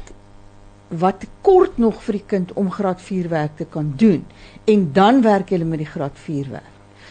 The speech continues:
So as die kind teruggaan klas toe van maandag af, dan is, dan,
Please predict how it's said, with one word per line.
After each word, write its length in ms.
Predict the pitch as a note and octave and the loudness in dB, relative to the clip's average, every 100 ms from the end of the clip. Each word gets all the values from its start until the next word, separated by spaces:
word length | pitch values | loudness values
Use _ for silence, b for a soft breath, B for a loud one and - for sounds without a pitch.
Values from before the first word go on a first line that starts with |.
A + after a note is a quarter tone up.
| B | B
So 140 | - | -2
as 160 | B3 A#3+ | 0 0
die 100 | A#3 | 0
kind 240 | - D4+ - | 0 0 2
teruggaan 480 | D4 C#4 - B3 G#3+ | 2 2 2 -2 -2
klas 340 | - E4+ D#4+ - | -2 0 0 -4
toe 140 | C#4 | -6
van 240 | - A3 F3+ | -4 -4 0
maandag 520 | F3 F#3 F#3 E3+ E3 | 2 2 2 -2 -6
af, 280 | - D3+ - B B B B | -6 -6 -8 B B B B
dan 240 | - G#3 A3+ | -2 0 2
is, 340 | A3+ - - - - | -2 -4 -12 -18 -4
dan, 220 | F#3+ G3+ | -2 -2